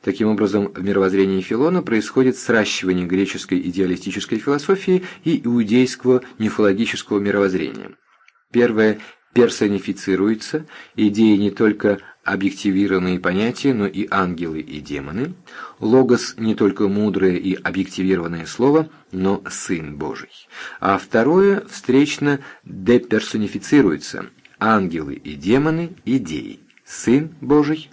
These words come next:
Логос, а Яхве — высшее единство, высшая цельность, единое как таковое.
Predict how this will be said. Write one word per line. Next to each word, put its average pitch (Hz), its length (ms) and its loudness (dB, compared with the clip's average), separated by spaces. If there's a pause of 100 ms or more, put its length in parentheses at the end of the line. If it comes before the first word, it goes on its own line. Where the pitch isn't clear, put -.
(140)
Логос, 90 540 0 (220)
а 95 160 2
Яхве — 117 560 0 (300)
высшее 95 560 2
единство, 147 580 -2 (240)
высшая 92 460 2
цельность, 151 580 0
единое 104 720 -4
как 87 200 -4
таковое. - 480 -10